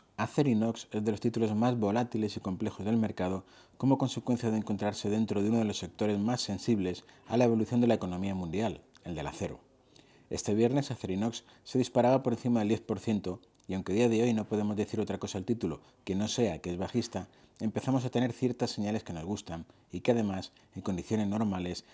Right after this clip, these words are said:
suelen ser sinónimo de fuerte recuperaciones de cara a las próximas semanas y meses. Y estas no son otras que las divergencias alcistas semanales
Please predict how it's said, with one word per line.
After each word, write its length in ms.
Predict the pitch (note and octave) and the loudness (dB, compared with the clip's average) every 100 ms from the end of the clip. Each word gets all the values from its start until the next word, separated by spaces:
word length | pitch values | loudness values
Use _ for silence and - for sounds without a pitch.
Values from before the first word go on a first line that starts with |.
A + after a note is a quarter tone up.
| - | -10
suelen 240 | - B2 A#2+ | 0 0 2
ser 160 | B2+ | -2
sinónimo 360 | - A#2 A#2 A#2+ | 0 2 4 2
de 120 | A2 | 0
fuerte 340 | - G#2+ G#2+ | 0 0 0
recuperaciones 720 | G2+ G2+ A2+ A2 - F#2+ G2+ G2 | -2 -2 -2 -2 -2 -4 -2 -4
de 140 | F#2 | -4
cara 220 | F#2+ G2 | -4 -4
a 20 | |
las 100 | G#2 | -4
próximas 400 | - F#2 F#2+ F2 | -6 -10 -8 -8
semanas 480 | - F#2+ F#2+ F#2+ - | -6 -4 -4 -6 -10
y 40 | C#3+ | -10
meses. 440 | E2 - - - _ _ _ - - - - _ | -10 -10 -16 -20 _ _ _ -20 -20 -20 -20 _
Y 100 | A2 | 2
estas 260 | A#2+ - A#2+ | 2 4 4
no 80 | A#2 | 2
son 140 | G#2+ | 0
otras 300 | G#2+ A2+ G#2+ | -2 -2 -2
que 80 | G#2+ | 0
las 100 | G2+ | 0
divergencias 560 | F#2+ F2+ A2+ G#2+ A2+ | 0 -2 -4 -6 -6
alcistas 380 | - - A2+ G2 | -8 -6 -8 -4
semanales 540 | C3 B2 F#2+ F#2 F#2 | -2 0 0 -4 -6